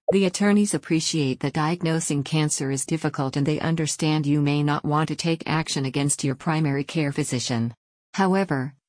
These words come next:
your physician will be covered by large insurers who have funds available to support the victims of medical malpractice cases. Maryland Injury Guys Timonium believes cancer misdiagnosis victims like yourself should come forward and seek compensation.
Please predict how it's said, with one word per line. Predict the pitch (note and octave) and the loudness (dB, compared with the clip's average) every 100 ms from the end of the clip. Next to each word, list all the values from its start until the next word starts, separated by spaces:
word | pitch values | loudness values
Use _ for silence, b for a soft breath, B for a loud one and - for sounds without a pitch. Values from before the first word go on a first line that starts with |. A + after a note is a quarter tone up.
| - | 0
your | F3+ | 0
physician | F3 G3 A3 A3+ F3 D#3+ | 2 2 4 2 2 2
will | D3 | 2
be | D3+ | -2
covered | - D3+ D#3 | 0 0 0
by | C#3+ C#3 | 0 0
large | C#3 D3+ - | 0 0 0
insurers | D3 - D#3+ C#3+ B2 - | -2 0 0 2 0 0
who | D3+ | 0
have | C#3+ | 0
funds | E3+ E3+ D3 | 0 0 0
available | C3+ D3 D3+ D3 C3 | 0 0 0 0 -2
to | - | 0
support | D3 D3 - E3 | -2 -2 -2 -2
the | E3+ | -2
victims | D3 F3 - C#3 C3+ | -2 -2 0 -2 -2
of | C#3+ | 0
medical | D#3+ E3+ D#3+ | 0 0 0
malpractice | D3+ C#3+ C#3+ - D3 - C#3+ - | 2 2 0 0 -2 -2 -6 -2
cases. | C#3 B2+ C#3 B2+ - - | -2 -2 -4 -6 -6 -2
Maryland | F#3+ G3+ G#3+ E3 D#3+ | 2 4 4 2 0
Injury | D#3+ D#3 D3+ C#3+ | 0 0 0 -2
Guys | D3+ C#3 C3+ | 0 -2 -2
Timonium | - D3+ C#3+ D#3 E3 D3 | 0 0 2 2 0 0
believes | D3+ D3+ D#3+ - | 2 2 0 -4
cancer | E3+ E3 D#3+ E3 | -2 -2 0 2
misdiagnosis | D#3 C#3+ - D3+ D3 D3 D3 C#3+ D3 - | 0 0 0 0 0 0 0 0 -4 -2
victims | E3 - D#3+ - | -2 0 -2 0
like | C#3+ C#3 | -2 -2
yourself | D#3+ C#3 D3+ C3+ | -2 0 0 -2
should | - - - | -2 -4 -4
come | E3 D#3+ | -2 -4
forward | - F3 F3 C#3+ | 0 0 2 2
and | C#3 C#3+ | 0 -2
seek | - D#3+ | 0 -2
compensation. | - C#3+ C3+ B2+ - D3+ C#3+ C3+ B2 | -2 -4 -2 -2 0 0 0 -4 -6